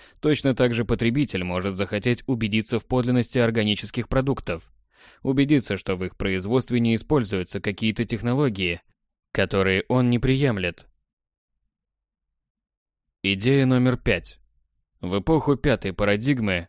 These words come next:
маркетологам придется по-новому работать с программами лояльности. Человек может увлечься разными брендами в разной степени.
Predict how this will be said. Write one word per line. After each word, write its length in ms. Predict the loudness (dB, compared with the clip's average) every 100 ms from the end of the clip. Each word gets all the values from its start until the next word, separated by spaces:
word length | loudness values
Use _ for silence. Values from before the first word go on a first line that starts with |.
| -4
маркетологам 720 | -2 0 0 2 2 2 2
придется 440 | 2 2 2 2
по-новому 500 | 0 2 4 2 0
работать 420 | 0 0 0 0 -2
с 40 |
программами 520 | 0 0 0 0 0
лояльности. 760 | 0 2 0 -2 -6 -4 -6 -6 _ _ _ _ _ _ _ _ _ _ _ _ _ -6
Человек 460 | -2 0 0 0
может 360 | 2 2 2 0
увлечься 520 | 0 0 0 0 2
разными 380 | 2 2 2 2
брендами 640 | 2 0 0 -2 -2 -6 _ _ -6
в 120 | 0
разной 300 | 0 2 0
степени. 640 | 0 -2 0 -2 -4 -8